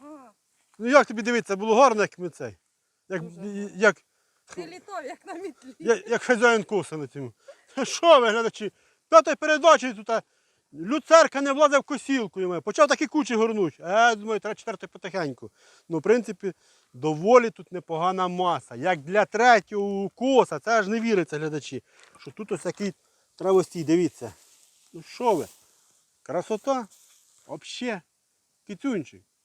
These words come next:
Speaker 2: Ми хоч до осені та будемо з сіном.
Speaker 1: А я хотіла, думала, скажеш, ще один букет.
Speaker 2: Квіти? Та ладно, ладно. То, м, ці, коровки лучше повеземо.
Speaker 1: Да, правильно, правильно.
Speaker 2: Ой, в принципі, бачите, доволі непоганий результат.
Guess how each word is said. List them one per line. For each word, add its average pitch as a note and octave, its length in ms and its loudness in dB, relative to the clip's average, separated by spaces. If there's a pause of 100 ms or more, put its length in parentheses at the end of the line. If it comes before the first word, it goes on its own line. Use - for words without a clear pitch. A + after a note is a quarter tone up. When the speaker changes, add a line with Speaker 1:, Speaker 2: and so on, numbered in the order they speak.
(240)
Speaker 2:
Ми A#3 120 -4
хоч B3+ 180 -4
до C4+ 280 2
осені A#3 320 0
та A#3 120 -6
будемо A3 240 -4
з - 60 -12
сіном. C4 500 -6
Speaker 1:
А G#3 200 -10
я C#4+ 80 -16
хотіла, D4 280 -20
думала, D4 320 -12
скажеш, D#4 360 -14 (180)
ще F4+ 220 -14
один D4+ 220 -12
букет. C#4+ 400 -16 (1500)
Speaker 2:
Квіти? A#3 360 2 (240)
Та A#3+ 80 -2
ладно, D#4 520 6
ладно. A#3+ 340 0
То, F#3+ 200 -10 (500)
м, D#3+ 500 -12
ці, C3 200 -14 (380)
коровки A#3+ 400 2
лучше G3+ 200 -6
повеземо. F#3 520 2
Speaker 1:
Да, F#3 160 -20 (180)
правильно, E3 360 -20 (100)
правильно. - 220 -20 (180)
Speaker 2:
Ой, A3 540 6
в C#3 40 -8
принципі, G#3+ 520 -4
бачите, F3 420 2
доволі D3+ 420 -4
непоганий C3+ 640 -8
результат. A2 600 -14